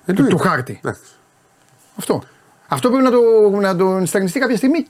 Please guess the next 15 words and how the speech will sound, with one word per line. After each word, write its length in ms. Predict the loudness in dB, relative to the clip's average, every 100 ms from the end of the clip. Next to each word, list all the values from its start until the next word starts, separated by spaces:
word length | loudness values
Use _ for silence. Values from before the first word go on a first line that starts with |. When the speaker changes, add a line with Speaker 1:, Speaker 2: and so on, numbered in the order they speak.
| _
Speaker 2:
και 140 | 0
ο, 280 | 2 2 2
ο, 380 | 2 0 0 -2 -4 -20 -20 -20 -6
ε, 220 | 0 0
και 120 | 2
ο 40 | 0
Βαγγέλης 320 | 0 -2 -4
Λιόλιος 280 | -6 -8 -10
και 60 |
οι 40 | -10
συνεργάτες 300 | -8 -8 -6
του. 60 |
Speaker 1:
Εννοείται. 280 | -2 -2 -4 -14 _
Speaker 2:
Αυτό. 260 | -14 -12 -14 _
Εντάξει. 300 | -12 -12 -16